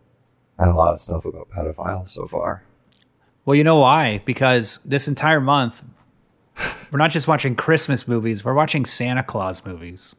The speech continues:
Speaker 1: Yeah. I mean, I thought that when I first started watching this movie, I thought that you wanted me to watch it because it was just, like, this weird, creepy movie for pedophiles.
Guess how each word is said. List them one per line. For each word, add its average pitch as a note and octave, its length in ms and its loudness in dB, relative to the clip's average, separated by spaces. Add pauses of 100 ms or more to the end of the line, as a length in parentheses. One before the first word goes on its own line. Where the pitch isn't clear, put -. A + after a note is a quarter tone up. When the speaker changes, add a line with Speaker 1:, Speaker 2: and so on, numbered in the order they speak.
(580)
Speaker 1:
Yeah. D#2 460 -2 (720)
I G#2+ 140 4
mean, A#2+ 100 4
I A#2 120 6
thought B2+ 240 2
that B2+ 160 4 (200)
when F#2+ 180 4
I G2+ 120 2
first - 260 0
started G#2 240 2
watching E2+ 260 0
this E2 180 -6
movie, D#2+ 380 -6 (300)
I F2+ 120 4
thought E2 240 2
that E2 160 -2
you D#2 380 -12 (840)
wanted E2 500 2 (260)
me G2 120 4
to D#2+ 80 4
watch D2+ 340 2
it F#2+ 180 4
because E2+ 300 -2
it D#2 80 -12
was D2 160 -8
just, D#2+ 200 -6
like, - 320 -2 (1000)
this F2+ 180 4
weird, D#2+ 440 4 (160)
creepy D#2 560 -2 (400)
movie E2+ 340 -2
for F2+ 120 -18
pedophiles. - 720 -12